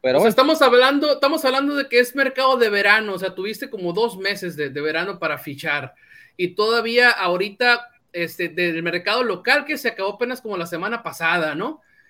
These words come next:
Speaker 2: Entonces, y
Speaker 1: Para
Speaker 2: fue
Speaker 1: los que ya jugaron, pero los
Speaker 2: para los
Speaker 1: que
Speaker 2: que ya
Speaker 1: no han
Speaker 2: ju-
Speaker 1: jugado, aunque hayan estado en banca, todavía América puede traerse alguno, ¿eh? Así que,
Speaker 2: Entonces,
Speaker 1: digo
Speaker 2: a los que ya jugaron, se acaba de acabar, creo que la semana pasada, estamos hablando de jornada seis. Creo que ya era tiempo suficiente para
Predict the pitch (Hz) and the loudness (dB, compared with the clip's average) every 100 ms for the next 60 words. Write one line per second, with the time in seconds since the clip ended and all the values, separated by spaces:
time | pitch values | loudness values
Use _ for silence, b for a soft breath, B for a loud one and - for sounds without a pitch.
0 | _ - 175 175 196 202 233 - 160 160 | _ -10 -8 -6 -8 -4 0 6 8 10
1 | 165 165 - 175 196 208 190 196 143 151 | 8 6 4 4 6 8 8 8 4 2
2 | 151 147 180 214 160 156 180 208 208 202 | 4 4 2 2 4 4 4 2 6 8
3 | 240 233 - _ _ - 156 165 202 240 | 8 6 -2 _ _ -2 0 4 4 4
4 | 196 220 208 226 247 214 214 208 220 202 | 4 2 4 4 2 2 2 4 4 2
5 | 196 202 190 190 208 175 190 170 156 180 | 2 2 2 2 2 2 2 0 0 -2
6 | 165 156 165 147 117 113 226 277 185 139 | -6 -6 -2 -2 -4 0 0 4 2 4
7 | 226 226 233 233 262 294 269 302 320 311 | 2 2 2 2 0 -2 0 0 0 -2
8 | 247 - 254 262 214 214 247 247 196 202 | -2 -2 -4 -4 -4 -6 -6 -6 -4 -6
9 | - 185 202 254 277 220 247 254 233 180 | -6 -6 -2 -2 -2 -4 -2 -4 -6 -8
10 | 180 220 180 160 131 - _ b b - | -4 -4 -4 -8 -10 -12 _ b b 0
11 | 240 262 185 202 220 220 226 214 170 143 | 0 0 -2 0 0 -2 -6 -6 -8 -10
12 | 143 170 175 202 - 135 110 | -8 -8 -6 -10 -8 -10 -10